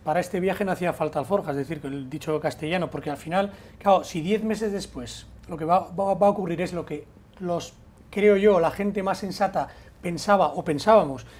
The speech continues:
que tenía que ocurrir, es decir, que quien ha ganado las elecciones, si no hay una alternativa a ese, a ese gobierno de ese partido,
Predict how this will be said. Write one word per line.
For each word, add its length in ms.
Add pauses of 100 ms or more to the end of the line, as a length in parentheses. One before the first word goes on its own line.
(280)
que 60
tenía 280
que 60
ocurrir, 320
es 80
decir, 180
que 120
quien 160
ha 80
ganado 180
las 140
elecciones, 420
si 260
no 120
hay 100
una 140
alternativa 720
a 20
ese, 300 (400)
a 80
ese 380
gobierno 500
de 100
ese 160
partido, 480